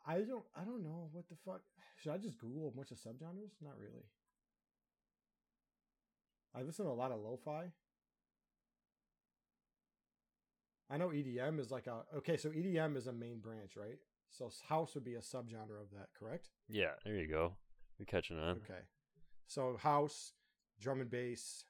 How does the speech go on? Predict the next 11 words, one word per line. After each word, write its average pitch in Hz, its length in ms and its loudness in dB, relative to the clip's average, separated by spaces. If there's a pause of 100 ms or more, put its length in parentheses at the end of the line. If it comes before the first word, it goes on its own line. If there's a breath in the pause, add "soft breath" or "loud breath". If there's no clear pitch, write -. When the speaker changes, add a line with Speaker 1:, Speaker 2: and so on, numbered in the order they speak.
(380)
Speaker 1:
trance, 123 640 -6 (1500)
um, 101 460 -8 (1400)
what's 127 160 -16
the 110 80 -8
other 107 180 -12
one? 107 160 -12 (220)
What's 113 160 -16
the 117 40 -8
other 107 140 -8
one? 107 200 -16
Shuffle. 156 560 4